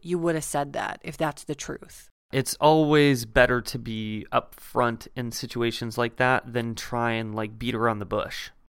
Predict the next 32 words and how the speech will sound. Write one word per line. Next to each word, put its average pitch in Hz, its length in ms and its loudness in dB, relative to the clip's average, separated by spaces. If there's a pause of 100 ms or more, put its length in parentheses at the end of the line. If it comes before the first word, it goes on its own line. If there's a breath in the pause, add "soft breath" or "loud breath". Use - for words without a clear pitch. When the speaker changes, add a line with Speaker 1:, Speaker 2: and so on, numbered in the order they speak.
(200)
Speaker 1:
Because 233 300 2
just 214 240 2
like 196 160 4
you 185 100 4
were 175 100 4
saying 180 260 2
with 160 100 -2
the 156 100 0
Laci 160 360 0
Peterson 202 480 0
case, 165 280 -2
which 160 140 -4
I'm 156 120 0
about 147 260 2
to - 80 -8
get 151 120 -4
into 156 260 -4
a 147 60 -2
little 143 160 -2
bit, 160 280 2 (240)
when 214 420 2
you 254 280 2
lie 202 400 6
or 185 140 6
you 170 180 -2
hide 262 440 0
things, 160 580 -2 (200)
people 185 680 2
think 175 320 -2
you're 185 100 0
guilty. - 600 0
So 196 380 2